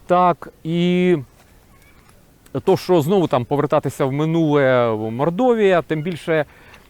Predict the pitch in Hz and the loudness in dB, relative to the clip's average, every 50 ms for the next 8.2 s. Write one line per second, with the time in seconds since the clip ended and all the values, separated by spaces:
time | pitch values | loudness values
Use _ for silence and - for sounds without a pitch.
0 | - 123 123 135 135 - 165 165 160 143 127 156 147 135 156 170 170 165 160 160 | -6 -2 0 0 0 2 0 0 0 0 -2 -4 -4 -2 0 2 2 2 2 0
1 | 151 131 - 151 147 147 151 143 131 156 156 - - - 143 143 147 147 143 139 | -2 -2 -2 -4 -2 0 0 0 0 -2 -4 -4 -6 -6 -2 0 2 2 2 0
2 | 127 113 160 196 185 147 127 127 147 170 151 - 131 135 143 156 151 135 160 175 | 0 0 0 0 0 0 -2 -4 -4 -4 -4 -4 -4 -4 -2 -2 -2 0 -2 -2
3 | 165 139 143 139 131 - 147 147 139 - 160 147 - - 247 247 220 196 160 143 | -2 -2 -2 -4 -4 -4 -4 -6 -4 -4 -6 -6 -6 -6 -4 -2 -2 0 0 -2
4 | 135 - - 151 170 190 208 - - - - - - - - 117 104 - - 180 | -4 -2 -2 -2 0 2 0 0 -2 -6 -20 -20 -20 -20 -20 -20 -18 -8 -8 -6
5 | - - 226 196 196 240 208 185 165 - 160 135 135 156 196 170 170 160 160 156 | -2 0 0 0 2 0 0 0 -2 -2 -4 -4 -4 -2 0 0 0 2 0 -2
6 | - 165 - 113 90 - - - - - - - - - - 139 165 180 - - | -2 -2 -4 -4 -4 -4 -8 -20 -20 -20 -20 -20 -20 -8 -2 0 0 0 2 0
7 | 226 196 139 - 151 170 185 185 202 214 214 - - - - 196 190 160 - - | -2 -2 -2 -6 -4 -2 0 2 2 2 0 -2 -4 -8 -4 -4 -4 -4 -6 -10
8 | - - - | -18 -20 -20